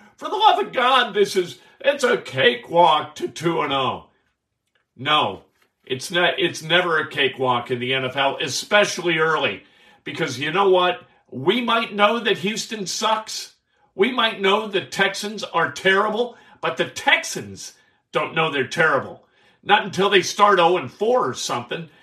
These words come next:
So that opener at home, the city of Houston is going to believe in the Texans, and the Texans are going to believe in the Texans, and that is bad for the Colts. We want them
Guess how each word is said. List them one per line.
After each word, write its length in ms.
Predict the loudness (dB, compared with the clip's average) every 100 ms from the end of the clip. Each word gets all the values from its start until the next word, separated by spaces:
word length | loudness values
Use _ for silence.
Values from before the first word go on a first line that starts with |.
| _ -14
So 340 | -2 4 4
that 260 | 6 2 2
opener 600 | 4 4 4 0 -2 -4 _ _ 2
at 200 | 2 2
home, 480 | 2 2 2 -4 -12 _ _ _
the 100 | -10
city 480 | -8 0 0 0 -2
of 60 | 0
Houston 640 | 0 -2 -4 -2 -2 -2 -12 _ 4
is 220 | 4 4
going 300 | 2 2 0
to 160 | -4 0
believe 760 | 0 2 -2 -2 -2 -6 -12 -20 _ _ -10
in 100 | -8
the 100 | -6
Texans, 720 | -2 -2 -2 -4 -4 -6 -14 -20 -12 -2
and 160 | -2
the 80 | -2
Texans 720 | -4 -2 -2 -2 -8 -6 -8
are 220 | -4 -4
going 320 | 0 0 0
to 80 | -2
believe 500 | -6 -2 -2 -2 -8 -10
in 140 | -8 -8
the 80 |
Texans, 640 | -8 -2 -2 -2 -8 -8 -14 -20 -14 -6
and 180 | -2
that 220 | 2 0 0
is 200 | -6 -6
bad 720 | -6 0 2 2 0 -6 -10 -16 _ _
for 160 | -8 -6
the 100 | -6
Colts. 500 | -4 -4 -4 -14 -20 _ _ -10
We 240 | -4 -2
want 380 | 2 2 0 -2
them 480 | 2 2 0 -4